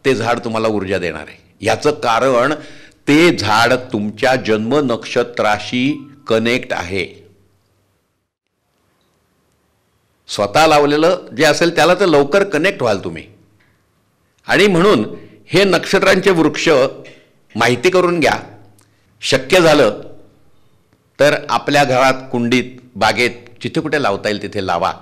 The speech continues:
त्याची जोपासना करा. आपल्याकडे धर्मशास्त्र असं सांगतं बरं का, की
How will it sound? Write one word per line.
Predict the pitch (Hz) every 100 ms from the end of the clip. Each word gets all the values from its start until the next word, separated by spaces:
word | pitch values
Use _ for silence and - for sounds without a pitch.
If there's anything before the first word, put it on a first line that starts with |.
| - _ _ _ _ 104
त्याची | - 131
जोपासना | 87 101 101 127 - 113
करा. | 87 82 - - - -
आपल्याकडे | - 110 120 120 120
धर्मशास्त्र | 101 113 120 113 - 113
असं | 117
सांगतं | 107 95 95 117
बरं | 123
का, | - 80
की | - 113 120 127 -